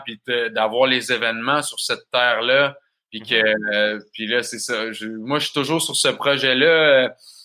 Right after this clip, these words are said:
Speaker 1: mes parents ont une ferme d'alimentation biologique, puis d-, ça fait des années que j'essaie d'amener le festival sur leur terre. Là, ils sont pas encore prêts, mais peut-être éventuellement, ils vont l'être. C'est qu'ils ont tellement de, de travail là, avec l'agriculture, c'est complètement
Speaker 2: Mhm.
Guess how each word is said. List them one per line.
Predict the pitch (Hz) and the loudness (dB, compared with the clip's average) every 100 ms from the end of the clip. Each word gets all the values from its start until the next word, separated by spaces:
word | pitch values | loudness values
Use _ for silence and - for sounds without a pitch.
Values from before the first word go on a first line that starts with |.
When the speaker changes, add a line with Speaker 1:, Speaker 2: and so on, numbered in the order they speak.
| _ - - | _ -16 -4
Speaker 1:
mes | 127 | -2
parents | 131 131 139 156 | 2 2 4 2
ont | |
une | 147 | 0
ferme | - 147 147 | 0 0 2
d'alimentation | 135 131 - 131 123 143 139 | 0 0 -2 0 -2 -4 -4
biologique, | 135 131 127 127 151 - _ | 0 0 0 -2 -2 -4 _
puis | 117 117 117 113 107 | -12 -10 -10 -12 -14
d-, | 104 110 107 - | -14 -16 -16 -10
ça | - 117 | -4 -2
fait | 123 | -2
des | 123 131 131 | 0 0 0
années | 127 143 | 0 0
que | 131 | 0
j'essaie | 131 120 135 | 0 0 -2
d'amener | 127 117 120 127 135 135 _ _ - | 0 0 0 0 0 -2 _ _ -4
le | 120 | -2
festival | 123 123 - - 131 135 | -2 -4 -4 -2 2 2
sur | 135 135 | 0 -2
leur | 135 123 - | 0 0 0
terre. | 127 127 139 147 143 _ _ - | 0 2 2 0 -4 _ _ -8
Là, | 120 | -4
ils | 123 | -4
sont | - 123 107 | -2 -4 0
pas | 127 | 2
encore | 127 127 - | 4 2 2
prêts, | - 117 131 156 | -2 0 4 4
mais | 151 120 | 2 -2
peut-être | 120 120 131 127 | 0 0 0 0
éventuellement, | 120 120 113 123 113 120 | -4 -6 -6 -6 -4 -2
ils | 123 117 | -2 -4
vont | 113 110 | -4 -4
l'être. | 110 117 123 120 | 0 2 2 0
C'est | 117 | -8
qu'ils | 113 113 | -4 -4
ont | |
tellement | 107 117 113 123 | 0 -2 0 -2
de, | 120 110 107 | 0 0 0
de | 104 | -4
travail | - 117 107 110 131 131 | -2 0 2 2 2 2
là, | 117 | 0
avec | 110 107 | 0 -2
l'agriculture, | 110 107 113 120 110 - 123 135 | -4 -4 -10 -8 -8 -8 -6 -6
c'est | 131 113 | -6 -6
complètement | 107 107 107 110 107 | -6 -4 -4 0 0
Speaker 2:
Mhm. | 104 | -2